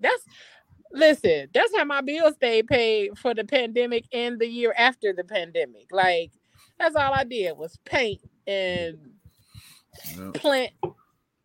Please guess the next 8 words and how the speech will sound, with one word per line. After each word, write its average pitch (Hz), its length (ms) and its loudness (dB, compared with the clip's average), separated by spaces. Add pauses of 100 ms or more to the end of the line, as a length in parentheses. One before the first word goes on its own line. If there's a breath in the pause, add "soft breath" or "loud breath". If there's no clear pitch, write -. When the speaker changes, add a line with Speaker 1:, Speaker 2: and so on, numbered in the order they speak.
(160)
Speaker 1:
all 254 240 2
kind 247 320 -2
of 226 40 -12
stuff. 156 460 -8 (180)
I 415 280 0 (240)
tried 233 560 4
to 202 100 -4
plant 226 400 -6